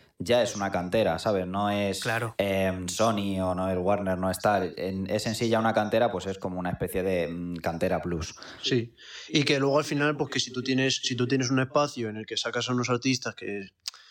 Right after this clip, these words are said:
Speaker 3: que o bien que son emergentes o eso, o que no tienen el, el reach,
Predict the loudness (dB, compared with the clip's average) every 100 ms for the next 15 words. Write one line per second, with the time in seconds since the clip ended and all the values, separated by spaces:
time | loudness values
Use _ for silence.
0 | -20 -2 2 2 -2 -2 0 4 4 4
1 | 2 2 2 2 2 0 0 -2 0 2
2 | 2 -2 -4 -6 -6 -2 0 2 2 2
3 | 2 0 -2 0 0 0 -2